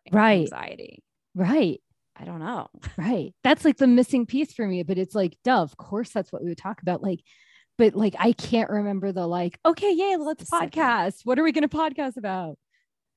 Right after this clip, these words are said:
Speaker 1: Let's just
Speaker 2: Yeah.
Speaker 1: podcast about being anxiety warriors." Okay. <laughs> Like,
Speaker 2: I genuinely don't know. Yeah, that's so funny
Speaker 1: Yeah.
Speaker 2: that, like, we both have the exact same
Speaker 1: Yeah.
Speaker 2: narrative, but then it was like, "But how and why was it this?" Yeah, that, that
Speaker 1: Yeah.
Speaker 2: piece is missing for me too.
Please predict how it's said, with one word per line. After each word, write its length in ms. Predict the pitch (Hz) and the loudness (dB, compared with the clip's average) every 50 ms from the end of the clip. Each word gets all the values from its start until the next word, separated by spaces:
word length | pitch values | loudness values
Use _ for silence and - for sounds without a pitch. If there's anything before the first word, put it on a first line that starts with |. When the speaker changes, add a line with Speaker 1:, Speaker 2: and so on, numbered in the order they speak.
| - 208 | -12 -10
Speaker 1:
Let's 220 | 233 294 320 - | -8 -8 -8 -4
just 160 | - 427 392 330 | -2 0 0 2
Speaker 2:
Yeah. 160 | - 381 381 | 2 2 4
Speaker 1:
podcast 200 | 294 392 403 359 | 4 4 4 4
about 160 | 370 403 - | 4 2 2
being 180 | 370 392 381 381 | 2 2 2 2
anxiety 400 | 370 311 339 370 415 403 349 320 | 2 2 2 2 2 2 2 0
warriors." 340 | 294 262 226 196 170 170 - - | 0 0 -2 -2 -4 -8 -6 -2
Okay. 600 | - 320 359 - - 381 392 427 392 214 - 320 - | 0 0 0 0 0 0 2 2 2 2 2 2 2
<laughs> 40 | - | 4
Like, 500 | 440 403 - - 554 - - - 440 - _ - 466 - _ _ | 2 2 4 4 2 0 0 -2 -6 -6 _ -8 -10 -10 _ _
Speaker 2:
I 100 | - 220 - _ - - - | -14 -14 -14 _ -12 -6 -4
genuinely 500 | 240 208 220 220 226 240 247 247 240 233 | -2 -2 -2 -4 -4 -4 -2 0 0 0
don't 180 | 226 208 196 | 2 2 2
know. 360 | 185 196 214 311 254 190 - - | 2 0 0 0 0 -2 -2 -4
Yeah, 260 | 196 226 247 240 220 | -4 -2 0 0 0
that's 220 | 190 214 - - - | 0 0 -2 -2 -2
so 140 | 262 285 | -2 -4
funny 240 | 285 370 370 349 269 | 0 2 4 4 4
Speaker 1:
Yeah. 40 | 214 | 4
Speaker 2:
that, 80 | 214 196 | 2 2
like, 180 | 202 208 202 - | 2 0 0 -4
we 100 | 220 208 | -8 -4
both 240 | 180 208 208 208 208 | -2 0 0 0 0
have 160 | 233 208 180 | -4 -6 -6
the 80 | 196 196 | -6 -8
exact 380 | 180 165 165 196 180 180 - - | -8 -8 -6 -6 -6 -6 -6 -6
same 220 | - 180 175 175 | -8 -8 -6 -4
Speaker 1:
Yeah. 80 | 170 170 | -2 0
Speaker 2:
narrative, 380 | - 180 185 196 202 208 202 - | 0 2 2 0 0 -2 -4 -6
but 120 | 185 165 | -8 -6
then 120 | 180 185 185 | -4 -4 -6
it 60 | 190 | -6
was 140 | 175 175 165 | -6 -4 -2
like, 160 | 202 185 - _ - - - - _ - | -2 -2 -4 _ -20 -20 -20 -20 _ -8
"But 120 | 190 190 | -6 -6
how 580 | 196 - - - - 349 339 330 359 359 339 294 | -6 -8 -14 -14 -12 -8 -6 -6 -4 -2 -2 -2
and 180 | 254 240 214 | -2 -4 -2
why 360 | 196 208 185 185 180 175 180 175 | 0 2 4 4 4 2 0 -2
was 240 | 175 170 165 165 170 | -4 -6 -8 -8 -10
it 140 | 175 - - | -10 -12 -12
this?" 920 | - 156 151 151 156 175 170 - - - - - - - - - - - - _ _ _ _ _ _ _ _ _ _ _ _ _ _ _ _ - | -14 -20 -16 -8 -6 -6 -4 -4 -6 -10 -12 -12 -12 -12 -12 -12 -14 -14 -16 _ _ _ _ _ _ _ _ _ _ _ _ _ _ _ _ -8
Yeah, 320 | 175 170 170 165 156 131 | -4 -2 -2 -2 -2 -2
that, 200 | - 165 170 - - - | -2 -4 -4 -4 -4 -4
that 100 | 190 175 | -2 0
Speaker 1:
Yeah. 160 | 247 233 196 202 | 0 0 -2 -4
Speaker 2:
piece 140 | 208 - | -6 -8
is 140 | 196 190 185 | -8 -8 -6
missing 400 | 185 180 190 - - 185 175 170 | -4 -6 -6 -6 -6 -10 -10 -10
for 100 | - 180 | -10 -12
me 160 | 175 151 135 151 | -12 -12 -14 -12
too. 280 | - 190 196 202 170 | -10 -8 -6 -6 -6